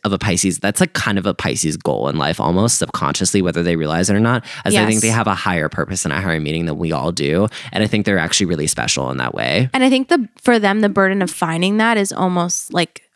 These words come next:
Speaker 2: overwhelming. And that's
Speaker 1: Yeah.
Speaker 2: why they can't really parse through much of, like, day-to-day stuff is because
Speaker 1: Mm-hmm.
Speaker 2: if they don't know their higher purpose and they don't know where to put all of their thought and their emotion,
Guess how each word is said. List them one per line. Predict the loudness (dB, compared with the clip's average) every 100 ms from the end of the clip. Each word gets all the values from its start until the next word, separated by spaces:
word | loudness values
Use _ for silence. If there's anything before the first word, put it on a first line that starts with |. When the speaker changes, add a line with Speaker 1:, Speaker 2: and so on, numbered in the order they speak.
| 0
Speaker 2:
overwhelming. | 0 -2 -6 -6 -2 0 2
And | 4
that's | 4
Speaker 1:
Yeah. | 4 4
Speaker 2:
why | 4 4
they | 2
can't | 0 0 0
really | 0
parse | 0 -2 -2 0
through | 2 2 2 -2
much | -2 2 2 0 -2
of, | 0 0 0
like, | -2 -4 -20 -2
day-to-day | 2 2 2 -2
stuff | -2 0 0 2
is | 2
because | 2 2 2 0
Speaker 1:
Mm-hmm. | -6 -10 -12 -2
Speaker 2:
if | 0
they | 2
don't | 2 2
know | 2
their | 2
higher | 2 0
purpose | 0 0 0 2
and | 2
they |
don't | 2 0 -4 -20 -20 _ _ _
know | 2 4 4
where | 2 0
to | -2
put | 0 0
all | 2 2
of | 2
their | 2 2
thought | 2 2
and | 2
their | 0
emotion, | 2 0 0 0 2 0 -2